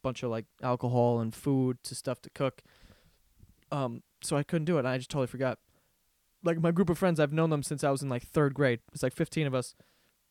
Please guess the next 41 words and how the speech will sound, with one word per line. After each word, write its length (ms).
We've 160
all 160
hung 180
out 300
every 180
single 220
day 120
of 80
our 80
lives 360
since 260
then. 280
And, 260
uh, 120
this 120
is 100
the 60
first 440
year 320
ever 420
that 100
we 60
did 160
a 60
Secret 340
Santa. 380
Uh, 300
but 200
it 100
was, 340
it 80
was 120
successful, 640
and 80
it 40
was 120
hilarious. 680
My, 200
my 180
friend 280
Frankie, 480